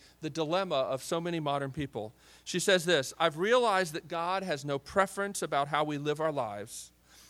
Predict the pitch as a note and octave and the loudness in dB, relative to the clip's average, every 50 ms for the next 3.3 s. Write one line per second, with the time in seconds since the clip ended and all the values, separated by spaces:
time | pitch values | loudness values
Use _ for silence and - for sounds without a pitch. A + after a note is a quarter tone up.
0 | - - - F3+ B3+ D4+ D#4 C4 - - G3+ F#3 D#3 D#3+ E3+ E3 F3+ G3 - - | -6 4 8 8 10 10 10 8 6 4 0 2 4 6 6 6 6 4 2 -2
1 | F#3 - - E3+ D#3+ D#3 C#3 C3+ C#3+ E3+ G3 A3 - - - G3 F#3 F#3+ G3+ A3+ | -4 -4 -4 -6 -6 -6 -6 -2 -2 0 0 0 -2 -2 0 0 2 0 0 -2
2 | G#3+ - - - - _ _ _ - - D#3 F3+ E3+ F#3 G3 G3 G3 G#3+ G#3+ G3+ | -4 -6 -8 -8 -12 _ _ _ -2 2 2 2 2 2 0 2 4 4 2 2
3 | D3+ A#2+ G2+ - - | 2 -2 -6 -6 -12